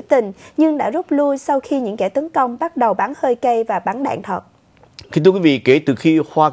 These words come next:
Speaker 2: Kỳ có thể nói giao trọng trách điều hành quốc gia Iraq cho chính những người bản xứ ở đó, thì một trong những cái tình trạng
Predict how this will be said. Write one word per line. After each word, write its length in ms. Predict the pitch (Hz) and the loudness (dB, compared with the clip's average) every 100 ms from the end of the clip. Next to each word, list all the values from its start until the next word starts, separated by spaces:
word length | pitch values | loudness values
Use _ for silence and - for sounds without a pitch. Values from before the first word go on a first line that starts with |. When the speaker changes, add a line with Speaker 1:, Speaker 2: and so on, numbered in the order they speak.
| - | 0
Speaker 2:
Kỳ 380 | 120 110 107 101 | 0 2 2 0
có 160 | - | -4
thể 240 | 165 104 107 | -2 -2 -2
nói 300 | 117 185 147 | -4 -4 -2
giao 180 | 151 | -2
trọng 300 | 131 110 101 | 0 0 -2
trách 260 | 95 185 202 | 0 -2 -2
điều 300 | 113 107 98 | 0 2 0
hành 280 | 92 90 92 | 0 -4 -2
quốc 140 | 170 | -4
gia 180 | 147 104 | -2 -2
Iraq 320 | - 104 139 180 | 0 -2 -4 -6
cho 100 | - 113 - | -4 -4 -2
chính 240 | 127 170 | -4 -2
những 180 | 95 95 | -4 -2
người 160 | 92 | -2
bản 300 | 85 76 73 | -2 -2 -4
xứ 300 | 76 - 120 - | -4 -6 -4 -4
ở 140 | 78 | -4
đó, 340 | 78 87 107 156 - - - - | -2 -2 -2 -4 -14 -20 -20 -2
thì 100 | 120 | 2
một 180 | 113 110 | 2 2
trong 140 | 156 | -2
những 120 | 107 | -2
cái 140 | 104 123 | -2 -2
tình 200 | 117 101 | 0 0
trạng 240 | 95 87 | 0 0